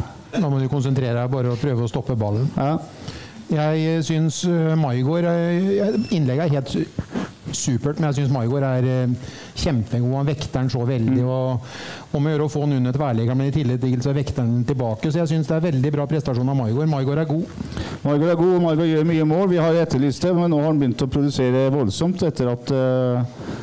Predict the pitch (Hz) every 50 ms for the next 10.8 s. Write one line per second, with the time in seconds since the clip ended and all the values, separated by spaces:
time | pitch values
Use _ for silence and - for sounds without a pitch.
0 | - - - 135 131 127 127 127 123 123 123 - - - 143 135 135 135 135 135
1 | 131 127 127 - - 160 143 110 - 123 101 123 123 131 143 135 123 120 123 156
2 | 147 147 - - 127 127 120 131 127 123 127 123 131 131 117 - 135 127 120 135
3 | 139 123 131 127 117 - 135 135 139 135 127 123 127 117 113 110 - 127 131 123
4 | 127 131 131 - - - - 135 165 - - - - - - - - - - -
5 | - - - - - - - 135 131 127 - 175 165 180 170 - - - - 139
6 | - - - 139 131 - - - - - - - - - - - - - - -
7 | - - 214 202 202 220 202 220 220 180 180 165 151 196 226 - - - - -
8 | - - 196 202 208 214 208 208 214 214 214 214 214 208 208 208 214 208 202 180
9 | - - - - - - - - - - - - - - - - 196 185 185 196
10 | 214 208 202 190 170 170 165 196 214 208 - - - 165 170 190